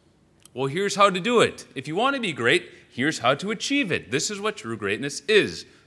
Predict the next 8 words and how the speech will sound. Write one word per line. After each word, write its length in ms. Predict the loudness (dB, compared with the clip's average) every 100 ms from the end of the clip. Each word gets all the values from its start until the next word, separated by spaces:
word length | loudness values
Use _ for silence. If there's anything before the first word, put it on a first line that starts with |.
| _ _ _ _ _ _ _ _ _ -8
Now 260 | -4 -4
he 120 | -4
defines 440 | -8 -4 -2 0 -2
it 60 |
for 260 | -10 -10 -10
us. 300 | -10 -12 -14 _ _ _ _ _ _ _ _ -20 _ _ _
"Be 140 | -10 -4
last 760 | 4 6 4 0 -12 -12 -16